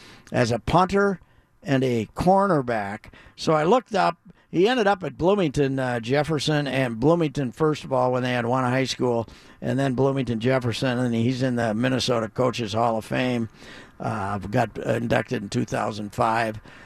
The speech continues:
But he was a kid from Appleton, Minnesota, and we always attached ourselves to those, those guys from the rural outpost. Came up, was a real good three-year player for the Gophers.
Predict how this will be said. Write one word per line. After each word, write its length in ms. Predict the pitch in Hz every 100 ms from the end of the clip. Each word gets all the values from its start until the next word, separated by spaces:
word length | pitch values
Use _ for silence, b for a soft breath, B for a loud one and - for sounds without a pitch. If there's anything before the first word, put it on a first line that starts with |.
| B B
But 300 | 131 143 139 _ - b b -
he 200 | 165 220
was 200 | 175 139
a 300 | 123 92 92 _ - - -
kid 260 | - 180 180
from 220 | 147 110 -
Appleton, 540 | - 190 233 196 233 175
Minnesota, 720 | 185 190 - 165 139 120 120 _ b b -
and 220 | 127 127
we 160 | 143 156
always 400 | 165 208 202 160
attached 460 | 151 175 156 -
ourselves 540 | - 127 - 127 123 113
to 100 | 143
those, 360 | 120 120 120 110
those 440 | - 120 120 117
guys 380 | 127 127 123 120
from 240 | 143 104
the 160 | 104 101
rural 520 | 113 131 139 135 113 -
outpost. 640 | 139 135 135 120 117 - B B B
Came 240 | - 170 160
up, 220 | 156 -
was 180 | 147 131
a 100 | 120
real 320 | 120 156 160
good 380 | 143 147 117 -
three-year 560 | - - 160 156 151
player 380 | 127 139 151 139
for 100 | 123
the 80 | 123
Gophers. 640 | 113 151 135 - 120 123